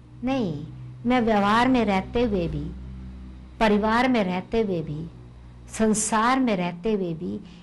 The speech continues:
एक प्रभु की मिली हुई शिक्षाओं की गहराई में जाऊं और एक प्रभु से अंतर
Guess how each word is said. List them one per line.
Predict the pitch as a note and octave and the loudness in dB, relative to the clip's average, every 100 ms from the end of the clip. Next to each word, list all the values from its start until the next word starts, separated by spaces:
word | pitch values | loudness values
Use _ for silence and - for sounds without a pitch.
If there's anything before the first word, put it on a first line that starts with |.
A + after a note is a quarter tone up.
| - - A#3 | -20 -6 2
एक | A#3 C#4 D4+ - - | 4 4 2 -6 -6
प्रभु | G#3+ G3+ G3+ G3+ | -2 0 0 -2
की | - A#3+ A#3+ | -4 -4 -2
मिली | A3 G#3 G3+ A3 | 0 0 0 -2
हुई | G#3 G3+ G#3+ A3+ A#3 A3+ - - - | -2 -2 -2 -2 -6 -10 -18 -20 -18
शिक्षाओं | - - B3 - - - G#3+ A3+ A#3 A#3 | -10 -4 -4 -4 -6 -2 0 0 -2 -4
की | - A3+ A#3+ | -8 -4 -4
गहराई | G3+ F3 D#3+ D#3+ F3 F3+ F#3 | -2 0 0 0 -4 -4 -4
में | E3+ D#3 | -4 -6
जाऊं | D3 C#3+ D3+ D#3 _ _ _ _ _ _ _ - - A#3 | -10 -12 -14 -18 _ _ _ _ _ _ _ -20 -12 -2
और | G#3 | 2
एक | A3+ B3+ C4 - - | 4 4 2 -6 0
प्रभु | G#3 G3+ A3+ | 2 2 0
से | - F#3 E3 E3+ - - - | -2 -4 -4 -6 -14 -20 -6
अंतर | G3+ G#3 G#3 - A3+ A3+ | 0 2 0 -2 -2 -2